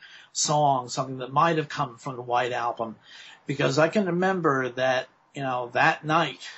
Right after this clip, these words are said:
um, in the early morning hours, when, as especially the F M stations were devoting virtually all of their time to playing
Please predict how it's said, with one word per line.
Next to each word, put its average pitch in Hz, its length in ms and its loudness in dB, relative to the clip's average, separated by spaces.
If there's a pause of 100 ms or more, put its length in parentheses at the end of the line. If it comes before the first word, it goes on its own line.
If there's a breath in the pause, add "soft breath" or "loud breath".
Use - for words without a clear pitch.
(360 loud breath)
um, 123 920 -2
in 123 180 -12
the 120 140 -8
early 135 280 2
morning 135 400 -2
hours, 143 720 0 (460 loud breath)
when, 131 200 -4
as 123 760 -4
especially 131 600 -2
the 123 200 -10
F - 220 -2
M 127 180 -2
stations 120 720 -10
were 120 100 -6
devoting 120 840 -2 (560 loud breath)
virtually 120 640 0
all 143 320 6
of 120 80 -6
their 117 160 -2
time 143 420 0
to - 80 -20
playing 120 600 -6